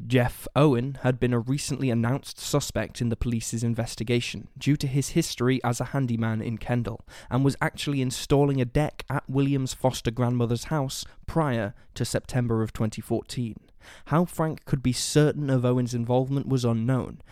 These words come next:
and seemed to be more like a deflection of guilt than any sign of superior knowledge.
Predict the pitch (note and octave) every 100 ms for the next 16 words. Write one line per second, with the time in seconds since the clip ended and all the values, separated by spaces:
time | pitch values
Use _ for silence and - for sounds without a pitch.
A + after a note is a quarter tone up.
0 | - - A#2+ - E3+ E3+ D3 D3 C#3+ C3+
1 | C#3 B2+ C3 C3 A#2 - - F3 - -
2 | B2+ A2+ A#2+ D#3 - - - - - -
3 | A2+ - B2 C3 B2 - A#2 G#2+ A2 A2
4 | - - A2+ - A#2+ - A#2+ G#2+ G2+ A2+
5 | A2+ - - - -